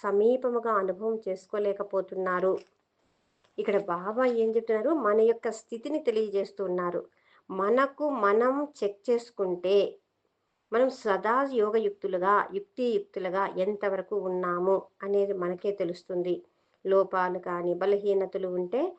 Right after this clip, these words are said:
బాబా చెప్పిన యుక్తులను అంటే సంకల్పాలను వాడి వాటిని సంకల్ప-, వాటిని ధారణ చేస్తే సదా యోగయుక్తంగా, యుక్తియుక్తంగా అవుతాము.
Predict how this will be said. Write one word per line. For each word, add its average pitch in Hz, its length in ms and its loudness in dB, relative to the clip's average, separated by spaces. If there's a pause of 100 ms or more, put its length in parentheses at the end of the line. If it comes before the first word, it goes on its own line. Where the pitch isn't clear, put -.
(300)
బాబా 185 420 -2
చెప్పిన 285 380 -2
యుక్తులను 190 840 -2
అంటే 196 160 -14
సంకల్పాలను 254 800 0
వాడి 185 580 -2 (200)
వాటిని 196 680 0 (840)
సంకల్ప-, 208 480 0
వాటిని 202 420 0
ధారణ 175 380 -4
చేస్తే 196 480 -4
సదా 185 380 -4
యోగయుక్తంగా, 202 920 -2
యుక్తియుక్తంగా 202 880 -6
అవుతాము. 175 540 0